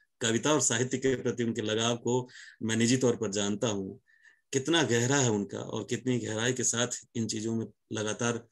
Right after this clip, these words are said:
प्रतिबद्धता के साथ जुड़े हुए हैं। श्रीधम सर से लगातार बात होती है और हम जानते हैं उन्होंने जो कविता पढ़ी, अ, उसके लिए, और अंत में बलबीर माधोपुरी जी ने जो दो कविताएं पढ़ी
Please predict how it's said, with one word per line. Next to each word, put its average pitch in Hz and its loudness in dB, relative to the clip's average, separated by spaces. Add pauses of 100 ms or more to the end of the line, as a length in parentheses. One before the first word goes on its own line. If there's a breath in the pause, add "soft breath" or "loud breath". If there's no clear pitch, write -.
(240)
प्रतिबद्धता 110 -2
के 110 -2
साथ 107 -2
जुड़े 110 0
हुए 101 0
हैं। 98 -10 (420 soft breath)
श्रीधम 113 0
सर 113 0
से 101 -4
लगातार 107 -2
बात 104 -2
होती 98 -4
है 98 -4 (420 soft breath)
और 101 -8
हम 104 -4
जानते 107 2
हैं 117 -4 (760)
उन्होंने 131 8
जो 123 4
कविता 107 0
पढ़ी, 110 -4 (400)
अ, 101 -2
उसके 110 0
लिए, 120 -2 (280)
और 98 -4
अंत 127 6
में 127 2 (160)
बलबीर 110 2
माधोपुरी 110 0
जी 107 -2
ने 107 -2
जो 101 -2
दो 110 0
कविताएं 107 -2
पढ़ी 92 -8